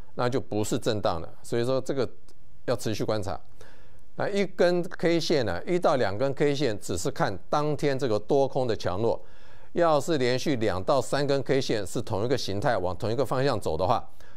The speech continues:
那么就是所谓的趋势形成了。所以说这一根，这两根，那我们后面看是不是有第三根，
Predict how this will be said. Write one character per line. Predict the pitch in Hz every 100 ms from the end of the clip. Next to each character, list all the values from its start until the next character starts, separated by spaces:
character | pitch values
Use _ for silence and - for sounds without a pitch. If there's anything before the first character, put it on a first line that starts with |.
| -
那 | 135
么 | 127 101
就 | 92 135
是 | 120
所 | - 92
谓 | 113
的 | 95
趋 | - 120
势 | 113
形 | 92 90
成 | 92 76
了。 | - - - - - - - - - - - - -
所 | - 110
以 |
说 | 113 117 - - - - -
这 | 123
一 | 131
根， | - 131 - - - - - - -
这 | 104
两 | 95 92 95
根， | 143 156 - - - - - - -
那 | -
我 | 104
们 | 98
后 | - 113
面 | 107 98
看 | 117 101
是 | 131
不 | 104
是 | 110
有 | 85
第 | 87 110
三 | 131 120
根， | 127